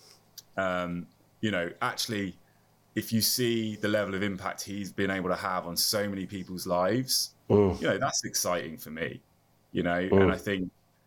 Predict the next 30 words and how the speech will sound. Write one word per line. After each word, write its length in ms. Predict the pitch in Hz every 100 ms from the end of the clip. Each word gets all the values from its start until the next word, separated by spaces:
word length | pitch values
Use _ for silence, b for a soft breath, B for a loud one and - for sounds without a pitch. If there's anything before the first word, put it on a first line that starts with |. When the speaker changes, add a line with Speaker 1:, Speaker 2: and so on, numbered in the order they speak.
| _ _
Speaker 1:
just 180 | - 98
keeping 300 | - 110 104
them, 100 | 101 104
keep 280 | - 131
on 140 | 117 101
building, 460 | 110 104 101 98 107
Speaker 2:
Mm. 160 | 104
Speaker 1:
working 340 | 104 101 - 95
with 140 | -
people, 340 | 95 95 95 90
doing 260 | 104 95
the 80 | 92
right 240 | 90 82
things, 560 | - 92 87 85 - - _ _ _ - _ -
Speaker 2:
Mm. 220 | 98 95 87
Speaker 1:
that's 240 | 95 -
where 160 | 90 85
I'd 60 |
like 180 | 85 -
to 100 | -
get 240 | 85 78 -
to. 200 | 80 76 B B -
Speaker 2:
Um, 340 | 107 107 104 - _ - B B B
when, 200 | - 139
when, 340 | - 123 139 139 -
when 200 | 135 135
all 280 | 147 185 156
that 200 | 143 131
is 200 | 117 107
done 600 | 107 123 117 101 98